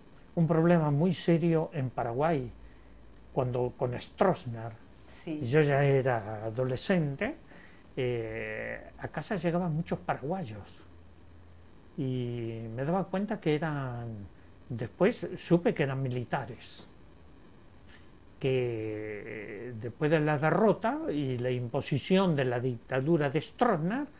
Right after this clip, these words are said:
Speaker 1: eh, buscaban refugio aquí. Y comenzaban a llegar ellos, después llegaba la mujer, llegaban los hijos.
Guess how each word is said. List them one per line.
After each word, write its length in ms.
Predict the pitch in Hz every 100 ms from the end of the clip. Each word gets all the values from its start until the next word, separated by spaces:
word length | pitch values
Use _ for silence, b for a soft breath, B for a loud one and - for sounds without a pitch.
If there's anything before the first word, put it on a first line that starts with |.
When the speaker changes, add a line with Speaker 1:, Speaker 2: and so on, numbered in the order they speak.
| B B B -
Speaker 1:
eh, 600 | 127 120 117 110 107 113
buscaban 440 | 113 123 - 208 175
refugio 460 | 151 - 180 -
aquí. 320 | 147 277 269 - B B B -
Y 80 | 117
comenzaban 500 | 143 139 180 175 170
a 80 | 165
llegar 340 | 180 185 202
ellos, 320 | 233 208 180
después 260 | 123 - 135
llegaba 460 | 143 139 135 120 B B -
la 160 | 143 127
mujer, 480 | 135 - 240 202 135
llegaban 340 | 131 139 139
los 220 | 139 -
hijos. 400 | 226 196 - 156